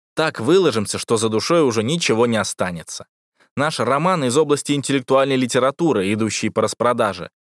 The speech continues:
В него мы вложим всё, что знаем». Этельберта тихо пробормотала что-то себе под нос, а вслух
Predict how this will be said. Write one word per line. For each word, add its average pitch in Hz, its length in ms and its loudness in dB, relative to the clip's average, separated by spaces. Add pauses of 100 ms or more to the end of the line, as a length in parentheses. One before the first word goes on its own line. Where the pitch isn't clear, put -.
(120)
В 95 120 -8
него 107 280 2
мы 147 180 0
вложим 110 460 0
всё, 139 400 0
что 113 280 0
знаем». 92 480 -4 (600)
Этельберта 156 580 0
тихо 180 260 -2
пробормотала 120 640 0
что-то - 280 -2
себе 95 260 -2
под 156 280 0
нос, 156 300 -2
а 143 120 0
вслух 185 400 -2